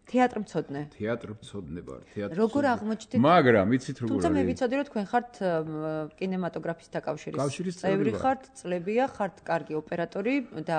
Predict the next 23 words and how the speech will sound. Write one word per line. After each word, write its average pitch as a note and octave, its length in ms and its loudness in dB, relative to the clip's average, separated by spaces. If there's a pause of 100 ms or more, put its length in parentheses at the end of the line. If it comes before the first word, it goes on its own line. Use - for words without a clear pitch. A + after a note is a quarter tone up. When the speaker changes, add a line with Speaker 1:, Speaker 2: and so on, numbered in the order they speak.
Speaker 1:
მ, D3+ 500 -8
მუშაობდით E3 680 -2
როგორც E3+ 300 -6
ოპერატორი. D3+ 520 -6 (580)
Speaker 2:
ნუ, A#2 180 2 (560)
არა, A2 240 0
Speaker 1:
ანუ G#3+ 140 2
Speaker 2:
ოპერატორად A#3 360 6
Speaker 1:
ეს - 80 -2
Speaker 2:
არ A2+ 120 0
ვარ, G2+ 80 0
მუშაობდი A#2+ 360 0
Speaker 1:
ხო, A3+ 120 -2
მაგრამ F3+ 200 0
გადაღებებზე G3 600 2
Speaker 2:
კორესპონდენტად, B2 500 2
Speaker 1:
დიახ. G#3+ 280 4 (200)
Speaker 2:
თანაც A#2+ 380 -2 (260)
ორმოცდარვა G#2 720 -4
წელი G#2+ 320 -4
ტელევიზიის F#2 680 -4
პირველ F#2+ 360 -6
არხზე F2+ 380 -6